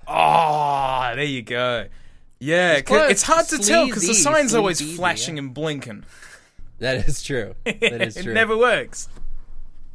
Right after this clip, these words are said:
Speaker 2: Uh, let's see. Here's, here's another one. Who was Bart's best friend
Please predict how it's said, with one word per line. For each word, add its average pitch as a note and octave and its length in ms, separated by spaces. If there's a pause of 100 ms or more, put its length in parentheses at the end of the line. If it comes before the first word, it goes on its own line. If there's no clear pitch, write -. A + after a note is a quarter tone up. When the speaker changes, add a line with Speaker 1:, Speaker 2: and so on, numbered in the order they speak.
(540)
Speaker 2:
Uh, A2+ 680
let's A2+ 180
see. G#2 200
Here's, A2+ 280
here's B2 240
another A2+ 240
one. G#2+ 220 (720)
Who A3 160
was A#3+ 180
Bart's E3 360
best D#3+ 340
friend C3+ 540